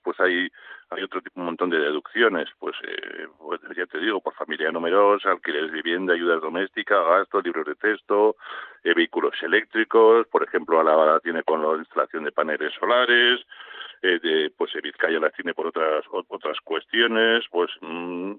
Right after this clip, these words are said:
entonces, eh, hay, hay que valorar todo este tipo de, de, de cuestiones,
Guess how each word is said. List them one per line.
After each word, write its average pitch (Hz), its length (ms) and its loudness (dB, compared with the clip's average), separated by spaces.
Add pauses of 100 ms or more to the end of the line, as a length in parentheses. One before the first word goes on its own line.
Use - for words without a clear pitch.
(160)
entonces, 98 520 -6
eh, 82 300 -2 (100)
hay, 85 100 -4 (120)
hay 101 140 -4
que - 100 -2
valorar 98 380 4
todo 110 140 0
este 110 120 -4
tipo - 260 0
de, 85 240 0 (580)
de, 90 260 2
de 87 160 -4
cuestiones, - 640 -2